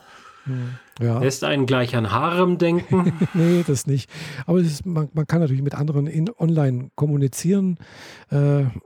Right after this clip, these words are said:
Speaker 1: das ist ja das Schöne irgendwie an diesen M M O R P Gs. Äh, und
Speaker 2: Mhm.
Speaker 1: die Welt ist halt, also im Gegensatz zu Dauntless,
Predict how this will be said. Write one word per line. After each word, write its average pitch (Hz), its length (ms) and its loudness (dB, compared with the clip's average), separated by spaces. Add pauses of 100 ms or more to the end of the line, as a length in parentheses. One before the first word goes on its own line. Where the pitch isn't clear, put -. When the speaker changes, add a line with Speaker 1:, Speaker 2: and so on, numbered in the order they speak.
(540)
Speaker 1:
das 131 140 -2
ist 143 60 0
ja 135 80 2
das 113 180 -2
Schöne 156 240 0
irgendwie 147 260 0
an 135 100 0
diesen 131 260 -2
M 135 120 0
M 131 140 0
O 135 120 -2
R 139 140 0
P 139 380 -4
Gs. 143 380 -2 (540)
Äh, 131 320 2 (140)
und 120 380 -4
Speaker 2:
Mhm. 117 40 -2
Speaker 1:
die 135 140 2
Welt 143 240 0
ist 156 160 0
halt, - 380 -2 (160)
also 147 220 -2
im 147 140 0
Gegensatz 175 500 0
zu 147 120 0
Dauntless, 180 640 0